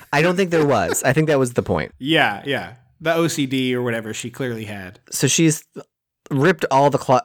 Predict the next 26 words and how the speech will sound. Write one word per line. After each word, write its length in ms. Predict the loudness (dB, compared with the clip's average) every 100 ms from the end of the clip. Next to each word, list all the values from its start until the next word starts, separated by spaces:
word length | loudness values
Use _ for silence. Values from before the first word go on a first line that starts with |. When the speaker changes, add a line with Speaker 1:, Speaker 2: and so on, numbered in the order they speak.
| -2
Speaker 2:
c-, 120 | -8 -6 -8
clothes 500 | -4 2 4 4 2
off 240 | 0 0 2
this 200 | -2 2
little 180 | 0 0
closet 440 | 0 2 2 2
walkway. 640 | 2 2 2 2 4 0 -4 -20 _ _ -6
She's 180 | -2
beaten 420 | 0 0 0 2 2
her 80 |
daughter, 540 | 2 2 4 4 4 2
and 160 | 2
then 100 | 2
there, 200 | 2 2 0
she's, 180 | -2
like, 180 | 0 -2 -4
throwing 760 | -16 -8 -2 2 2 2 2
this 180 | 0 -2
powdered 640 | -2 0 2 4 2 0 -2
soap 420 | 0 0 0 -6 -4
everywhere. 840 | -2 2 2 2 2 0 0 -4 _ _ _ _ _ _ _
Speaker 1:
Yeah. 280 | -12 -12 -6
Speaker 2:
It's 160 | -4 0
like 160 | 0
it's 140 | 0
a, 80 | 0